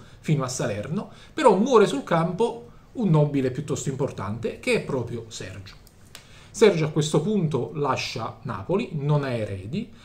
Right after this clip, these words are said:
Tra il millecentotrentasette e il millecentotrentanove c'è una reggenza nobiliare piuttosto movimentata,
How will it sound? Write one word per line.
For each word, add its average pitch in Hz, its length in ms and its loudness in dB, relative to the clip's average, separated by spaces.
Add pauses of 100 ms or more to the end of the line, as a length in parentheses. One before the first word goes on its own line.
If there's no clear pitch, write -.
(180)
Tra 143 140 4
il 147 60 6
millecentotrentasette 170 1000 4
e 131 40 -2
il 135 60 -4
millecentotrentanove 135 1120 0
c'è 117 160 -6
una 123 220 -4
reggenza 139 560 2
nobiliare 123 640 -2
piuttosto 147 480 -6
movimentata, 117 800 -8